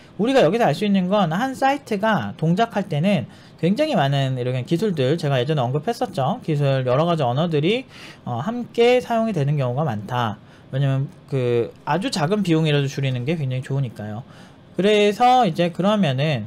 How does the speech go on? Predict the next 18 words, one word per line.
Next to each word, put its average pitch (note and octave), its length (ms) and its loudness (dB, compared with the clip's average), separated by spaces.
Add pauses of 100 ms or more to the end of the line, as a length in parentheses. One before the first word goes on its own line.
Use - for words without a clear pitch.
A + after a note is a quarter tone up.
(160)
제가 C3+ 220 -2
아까 B2 240 -4
질문 B2+ 500 -4
시트가 E3+ 840 -2 (360)
점유율 G#3 320 2
측면에서는 B3 800 0
그렇게 A3+ 160 2
나쁘지 A#3+ 380 2
않다. E3 200 2
웹 C#3 200 4
백엔드로 G#3 440 2
봤을 C3+ 320 -2
때. C3+ 280 -2
그리고 E3 220 2
기업의 G3+ 300 2
주요 G#3+ 240 2
언어 F3 260 2
측면에서, G#3+ 680 0